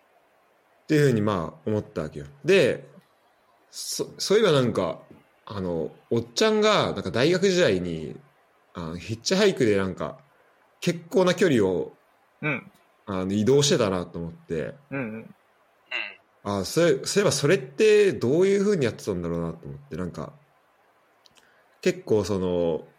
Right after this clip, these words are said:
Speaker 1: 何回もやってたんだろうから、なんかそこを、なんかそこのコツとか、あとそこであった話とかをちょっと聞けたらなっ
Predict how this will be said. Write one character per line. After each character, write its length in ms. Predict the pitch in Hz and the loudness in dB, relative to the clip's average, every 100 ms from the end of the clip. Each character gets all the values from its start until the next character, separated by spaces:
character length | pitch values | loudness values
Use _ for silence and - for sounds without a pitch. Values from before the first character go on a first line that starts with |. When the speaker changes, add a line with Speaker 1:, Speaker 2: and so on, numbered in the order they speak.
| _ | _
Speaker 1:
何 240 | 117 143 175 | 0 0 2
回 180 | 208 165 | 2 2
も 80 | |
や 80 | 110 | 0
っ 40 | 98 | -2
て 180 | - | -8
た 140 | - 95 | -6 -6
ん 140 | 90 | -6
だ 100 | 85 | -8
ろ 100 | 85 | -8
う 40 | 85 | -10
か 100 | 85 | -8
ら、 320 | 87 82 73 - - | -6 -8 -12 -16 -14
な 80 | |
ん 20 | 85 | -12
か 80 | |
そ 140 | 85 110 | -10 -8
こ 480 | - 156 160 165 110 | 0 2 4 4 2
を、 160 | - - _ _ _ _ _ _ | -2 -12 _ _ _ _ _ _
な 60 | 113 | -8
ん 40 | |
か 20 | 92 | -4
そ 120 | 135 | 0
こ 100 | 160 | 0
の 80 | 156 | 0
コ 180 | - | -4
ツ 160 | 135 - | -4 -2
と 120 | 180 | -4
か、 460 | 175 90 78 - - | -2 -4 -4 -10 -12
あ 100 | 104 | -8
と 380 | 101 95 90 87 | -2 0 0 -4
そ 160 | - 107 | -6 -2
こ 120 | 127 | 2
で 120 | 135 | 2
あ 60 | 143 | 2
っ 180 | 143 | -2
た 100 | - | -8
話 320 | 90 92 95 - | -6 -6 -8 -8
と 140 | 82 | -8
か 100 | 85 | -8
を 80 | 85 | -6
ち 100 | 120 | -6
ょ 20 | |
っ 20 | |
と 200 | - - | -8 -14
聞 220 | 78 - - | -14 -14 -10
け 100 | 117 | -4
た 120 | 117 | -2
ら 100 | 87 | -4
な 100 | |
っ 60 | 85 | -8